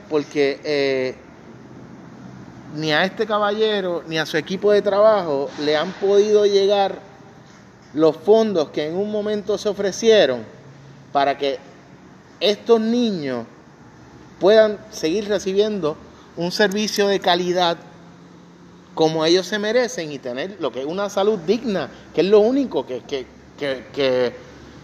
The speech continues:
que un pueblo debe tener, ¿verdad? Eh, una educación y, y una salud digna. Y, y yo entiendo que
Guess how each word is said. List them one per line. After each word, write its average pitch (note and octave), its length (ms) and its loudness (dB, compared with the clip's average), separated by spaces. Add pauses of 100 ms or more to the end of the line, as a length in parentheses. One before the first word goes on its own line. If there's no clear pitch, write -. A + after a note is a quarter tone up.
que D3+ 100 0
un F3+ 120 0
pueblo A3 480 2
debe G#3 200 0
tener, G#3 360 -4
¿verdad? E3+ 480 -2
Eh, C#3+ 400 0 (560)
una F3 160 0
educación A3+ 540 2
y, A3 120 -6
y D#3+ 140 -8
una G3 140 -2
salud G3+ 260 -2 (100)
digna. B2 440 -6 (320)
Y, D3+ 260 -4
y D3 140 -4
yo D3 100 -4
entiendo G#3 680 -2
que D#3 380 0